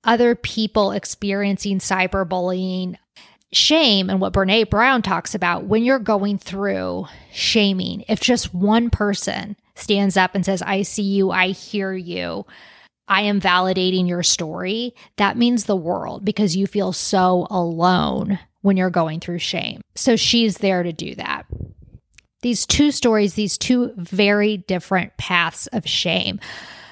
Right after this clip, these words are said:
She didn't absorb "I am bad." She stood out front of her story and directed it. She said, "It's not your story, Bill. It's not your story, the media. It's not your story, anyone else. It's my story.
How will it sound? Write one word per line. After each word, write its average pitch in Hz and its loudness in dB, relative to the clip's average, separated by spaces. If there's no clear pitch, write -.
She - 2
didn't 277 2
absorb 175 -2
"I 175 -4
am 185 -8
bad." - -8
She 247 2
stood 214 2
out 233 2
front 202 2
of 190 -2
her 196 0
story 180 -2
and 196 0
directed 180 -4
it. - -12
She - 0
said, 185 2
"It's - -2
not 214 2
your 190 2
story, 180 0
Bill. 180 -2
It's - -4
not 185 -2
your 185 -4
story, 180 0
the 175 0
media. 202 2
It's 220 -2
not 202 2
your 196 -2
story, 190 0
anyone 175 0
else. 185 -2
It's 208 -8
my 254 2
story. - -8